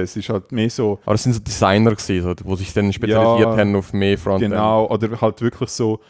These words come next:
Speaker 1: ah ja, für die spezielle Applikation brauchen wir jetzt etwas, wo effektiv mega viel Front-, passiert im Frontend.
Speaker 2: Ja.
Speaker 1: So.
Speaker 2: Dann hat's aber trotzdem einen Backend-Dude gemacht.
Speaker 1: Genau,
Speaker 2: Ja.
Speaker 1: genau, oder?
Speaker 2: Ja.
Speaker 1: Und, und das ist heute halt überhaupt nicht mehr der Fall,
Speaker 2: Nein.
Speaker 1: oder? So wie du heute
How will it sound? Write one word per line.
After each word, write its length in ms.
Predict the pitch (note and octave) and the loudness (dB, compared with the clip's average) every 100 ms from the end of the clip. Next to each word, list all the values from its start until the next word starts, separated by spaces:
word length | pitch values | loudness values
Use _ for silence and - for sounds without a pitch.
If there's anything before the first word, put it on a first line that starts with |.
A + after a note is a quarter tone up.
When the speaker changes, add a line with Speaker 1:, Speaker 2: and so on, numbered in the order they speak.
| _ _ - | _ _ -2
Speaker 1:
ah 140 | A#2+ | 0
ja, 360 | C#3 B2+ B2+ C#3+ | 2 4 4 2
für 140 | - | -2
die 240 | - C3+ D#3+ | -6 -2 -2
spezielle 680 | - C#3 - C3 B2 C#3+ B2 | -2 -8 -2 2 2 4 2
Applikation 680 | A#2+ C3 - - B2 A#2 | 0 -2 -6 -2 0 0
brauchen 340 | A2 A#2+ D3 D3+ | 0 -2 0 0
wir 100 | C3 | 4
jetzt 360 | B2 A#2+ - | 4 2 0
etwas, 340 | B2 B2 C3 - | 0 0 -2 -2
wo 120 | A#2 | 0
effektiv 580 | A2+ A#2+ B2+ - B2+ - | 2 0 -2 -4 -8 -2
mega 300 | A#2 A#2 A#2+ | 2 4 2
viel 260 | - A#2 A2+ | 2 0 2
Front-, 600 | - G#2+ A2+ - A#2 - | 2 2 0 -6 -10 -2
passiert 380 | G#2+ - G#2+ A2 | -2 2 0 0
im 100 | G#2 | 0
Frontend. 560 | G#2 F#2+ G2 G2 - | 0 0 -2 -10 -4
Speaker 2:
Ja. 180 | F#2+ F2 | -2 -2
Speaker 1:
So. 240 | - G#2 - | -2 -8 -8
Speaker 2:
Dann 120 | - | -2
hat's 100 | A2 A2 | 0 2
aber 80 | |
trotzdem 260 | A2 A2 A#2+ | 0 2 2
einen 120 | G#2 | 2
Backend-Dude 520 | G2+ - G#2 G2 G2+ | 2 2 0 -2 -8
gemacht. 280 | - F#2+ F#2+ | -8 -8 -4
Speaker 1:
Genau, 480 | D#3+ D3+ C#3 F#2+ F#2+ | 0 4 4 4 0
Speaker 2:
Ja. 220 | F#2+ G2 G#2 | 0 0 0
Speaker 1:
genau, 400 | - B2 G#2 F2+ - _ B2 | -2 2 2 0 -6 _ -4
oder? 260 | G#2+ B2 - - | -2 -2 -6 -8
Speaker 2:
Ja. 160 | F2+ F#2+ - | -4 -4 -2
Speaker 1:
Und, 420 | B2 G#2+ G2+ - - | 0 2 0 -6 -6
und 360 | A#2 G#2+ - _ - | 0 0 -2 _ 2
das 220 | A2 - | 2 0
ist 160 | - | 0
heute 240 | A#2+ A2+ A2 | 0 2 2
halt 160 | F#2 | 0
überhaupt 400 | F#2 G2 F#2 - | -2 -4 -2 -2
nicht 80 | F#2 | -4
mehr 40 | F2 | -4
der 60 | |
Fall, 220 | - F2+ - | -6 -10 -10
Speaker 2:
Nein. 80 | - | -14
Speaker 1:
oder? 160 | - A#2+ _ _ _ | -16 -18 _ _ _
So 160 | - | -4
wie 100 | G2+ | -2
du 140 | G2+ G2+ | 0 2
heute 300 | A#2 - | 2 0